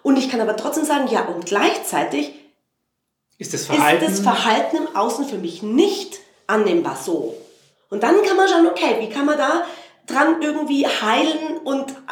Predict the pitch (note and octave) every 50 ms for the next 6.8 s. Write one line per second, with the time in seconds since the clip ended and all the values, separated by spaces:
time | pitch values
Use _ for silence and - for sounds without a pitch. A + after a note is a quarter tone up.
0 | - - - - A#3+ C4+ D#4 D4+ D4+ D4 C#4 C#4 - - C#4+ - - - B3+ A#3+
1 | - - A3+ F#3+ G#3+ A#3+ D4 D#4+ E4+ F4 E4+ - - - - - B3+ B3 - C#4+
2 | - - - - - F#3 G#3+ - F3 - - - G3+ G#3+ B3+ C#4+ - - - -
3 | D4 B3+ C#4 D4 D4 - A#3+ G#3+ - G#3 A#3+ B3 C4 E4+ E4+ C#4+ C#4 C#4 - B3+
4 | - A#3+ C#4 C#4 C4+ C#4 - - - - C#3+ - - - _ _ _ _ - -
5 | - - - - - - D4 A#3+ - - - - - - C#3+ B2+ A2 - - -
6 | - - C#3 B2+ C3+ - - - - - - - D3+ C#3 -